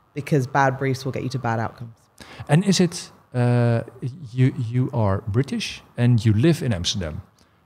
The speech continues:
Speaker 2: Is it, well, is the, the, the Dutch, uh,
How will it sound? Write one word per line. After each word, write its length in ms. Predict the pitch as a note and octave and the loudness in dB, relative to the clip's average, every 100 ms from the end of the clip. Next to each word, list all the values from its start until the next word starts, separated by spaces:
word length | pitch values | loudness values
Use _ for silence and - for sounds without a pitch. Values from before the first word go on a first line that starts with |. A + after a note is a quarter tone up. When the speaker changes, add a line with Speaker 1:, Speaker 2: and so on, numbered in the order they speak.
| _ - | _ 0
Speaker 2:
Is 160 | G3 | 4
it, 380 | G3+ G3 - - - _ _ _ - | 4 2 -6 -16 -20 _ _ _ -2
well, 240 | F#2+ D#2 - _ _ _ _ - | -2 -2 -12 _ _ _ _ -4
is 160 | C#3 | -4
the, 220 | C#3 B2 A2 - A2 | -2 -2 -2 -4 -2
the, 100 | A2 | 0
the 240 | G2+ A#2 | 2 2
Dutch, 680 | G2 F2 C#3 E3 - - - - _ _ - | 2 2 2 2 -6 -10 -16 -20 _ _ -8
uh, 680 | G#2+ G2 F#2 F2+ F2 F2 F2+ | -2 0 0 -2 -2 -2 -4